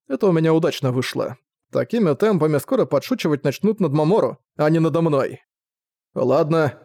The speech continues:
мы идем готовиться. Только не думай, что мы все сделаем за тебя, Мамору». Донеся до Мамору свои мысли, я развернулся и убежал, чтобы не тратить время на его возражения. Мне еще нужно телепортироваться в деревню, чтобы все объяснить Рену и Фоуру.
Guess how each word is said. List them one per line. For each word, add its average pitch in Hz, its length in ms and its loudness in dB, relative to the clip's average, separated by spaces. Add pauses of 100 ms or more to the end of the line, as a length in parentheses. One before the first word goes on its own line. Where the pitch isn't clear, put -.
мы 170 280 0
идем 165 160 2
готовиться. 151 640 -2 (260)
Только 170 240 0
не 185 80 4
думай, 190 260 2
что 156 140 -2
мы 147 120 0
все 151 180 0
сделаем 147 320 2
за 139 80 0
тебя, 175 200 0
Мамору». 147 520 0 (600)
Донеся 147 400 -2
до 247 100 0
Мамору 175 300 2
свои 135 240 0
мысли, 151 540 0 (100)
я 254 120 2
развернулся 139 580 0
и 131 40 2
убежал, 135 360 2
чтобы 220 240 -2
не 147 80 0
тратить 131 300 -6
время 160 240 2
на 143 80 2
его 143 180 2
возражения. 127 720 -2 (400)
Мне 147 300 0
еще 220 180 -2
нужно 185 300 2
телепортироваться 135 720 0
в 117 40 -12
деревню, 180 380 2
чтобы 170 300 0
все 185 220 2
объяснить 170 440 0
Рену 139 240 2
и 135 60 2
Фоуру. 127 560 0